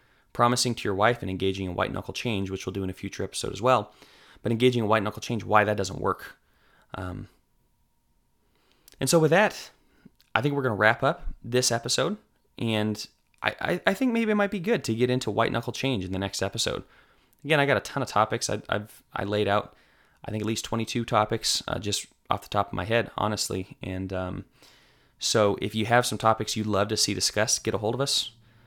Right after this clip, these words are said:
Please let us know. I will make sure to cover them from a spouse's perspective, from a kid's perspective, you know, parenting, um, and from an addict's perspective.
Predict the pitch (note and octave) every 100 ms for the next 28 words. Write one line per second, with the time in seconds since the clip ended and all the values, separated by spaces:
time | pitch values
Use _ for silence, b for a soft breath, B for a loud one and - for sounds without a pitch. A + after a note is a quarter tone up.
0 | b b A2+ A#2+ A2+ A2+ - G#2+ A#2+ C3+
1 | - G2 F#2+ F#2 - G2 G2 - G#2 A2
2 | - A2 A#2 A#2 B2+ B2+ G#2 G2 - C#3+
3 | D3+ C3 - B2+ B2+ B2 B2 - - C3
4 | - - A2 - G#2 - - G#2 F#2+ -
5 | A#2+ A#2 A2 A#2+ b b b b - F#2+
6 | F#2+ F#2+ G#2 - C3+ A#2+ C#3+ - - -
7 | - - -